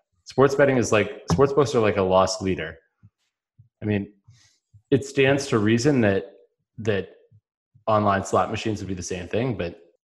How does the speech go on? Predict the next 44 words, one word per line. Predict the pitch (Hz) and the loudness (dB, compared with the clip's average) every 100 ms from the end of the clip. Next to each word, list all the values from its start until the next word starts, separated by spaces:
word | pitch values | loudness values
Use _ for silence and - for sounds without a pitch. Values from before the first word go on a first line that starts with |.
| - | -4
and | 127 | 0
there | 135 | 2
has | 143 185 | 2 2
been | 185 170 | 0 -2
some | 151 | -2
carryover. | 120 120 156 95 90 | -2 0 2 2 2
Like, | 98 92 | -2 0
Captain | 131 160 117 | 0 0 0
Jack | 107 117 | 2 2
was | 110 - | 0 -2
telling | 101 98 98 | 0 0 0
me | 98 | -2
that | 101 | -2
once | 92 104 110 | -2 -2 -2
DraftKings | 101 95 104 107 98 101 | 0 0 0 -4 -2 0
lost | 98 - | 0 0
it, | 104 - | -6 -6
la-, | 110 101 98 | 0 2 2
launched | 104 104 104 - | 2 2 2 0
their | 98 | 2
iCasino, | 92 95 101 - 104 98 85 | 2 0 -2 -4 -2 -2 0
they | 92 | 0
had, | 98 | 0
like, | 98 - | -2 -8
three | 107 107 107 | -4 -2 2
games, | 98 101 87 80 | 2 0 -4 -10
and, | 85 | -10
like, | 90 87 - _ | -10 -10 -12 _
the | 98 85 | -4 0
whole | 104 101 | 2 2
New | 101 98 | 0 -2
Jersey, | - 101 98 98 92 _ _ _ _ _ _ _ _ _ | 2 2 2 -4 -8 _ _ _ _ _ _ _ _ _
you | 101 | -8
know, | 90 | -2
iCasino | 101 104 113 - 107 98 95 85 101 _ _ _ _ - | 0 0 -2 -4 -2 0 0 -2 -12 _ _ _ _ -20
handle | - 98 98 95 | -8 -4 -2 -2
went | 95 92 95 | -2 -4 -4
up, | 98 - | -6 -6
like, | 85 87 | -16 -14
eighty | 95 90 87 | -14 -14 -14
percent | - 95 92 82 - | -12 -10 -10 -12 -14
or | |
something. | 95 80 - - 98 | -20 -20 -20 -20 -12
So | - 82 | -8 -8